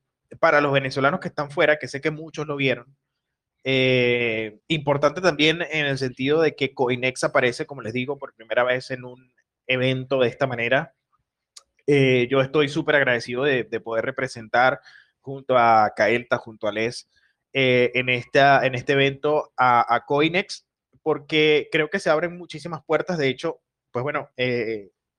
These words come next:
se pudieron hablar, se pudo hablar de algunas alianzas, se pudo hablar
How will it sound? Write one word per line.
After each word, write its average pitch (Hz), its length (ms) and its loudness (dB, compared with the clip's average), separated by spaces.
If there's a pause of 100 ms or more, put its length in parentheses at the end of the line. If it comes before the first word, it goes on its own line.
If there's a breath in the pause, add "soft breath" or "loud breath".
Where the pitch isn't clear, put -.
se 113 840 2 (120)
pudieron 127 600 2
hablar, 120 460 4
se 139 120 -6
pudo 123 180 0
hablar 123 220 4
de 123 80 6
algunas 113 460 -2
alianzas, 147 580 -2 (640)
se 135 120 -2
pudo 135 200 0
hablar 135 400 4